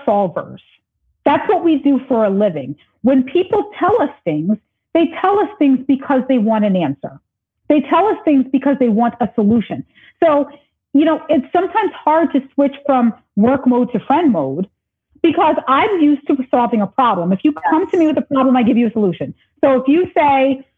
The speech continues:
you know, "I'm in an abusive relationship," "Well, you need to get out of it. Let's come up with a safety plan."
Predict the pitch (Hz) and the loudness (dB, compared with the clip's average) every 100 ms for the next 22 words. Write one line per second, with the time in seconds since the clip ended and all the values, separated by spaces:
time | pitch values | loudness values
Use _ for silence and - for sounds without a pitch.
0 | _ 247 269 254 233 226 220 - _ _ | _ 0 2 2 2 0 -2 -10 _ _
1 | - 277 277 285 262 240 254 262 240 240 | -2 2 4 4 2 2 0 0 0 0
2 | 240 226 208 220 220 240 247 233 214 190 | 0 0 0 0 2 2 2 0 0 0
3 | 196 170 175 208 214 254 233 220 208 190 | 0 -2 -2 -2 0 0 0 0 -4 -2
4 | 190 - - 135 131 | -2 -2 -4 -6 -8